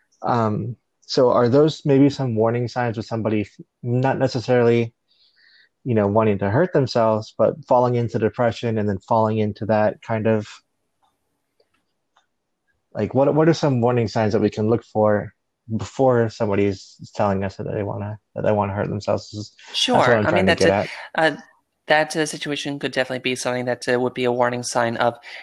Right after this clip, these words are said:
Speaker 2: depression, uh, occurring, that, uh, uh, that, uh,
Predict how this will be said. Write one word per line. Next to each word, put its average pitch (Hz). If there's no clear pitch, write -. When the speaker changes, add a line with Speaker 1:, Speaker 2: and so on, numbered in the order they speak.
Speaker 2:
depression, 123
uh, 120
occurring, 123
that, 131
uh, 123
uh, 127
that, 127
uh, 127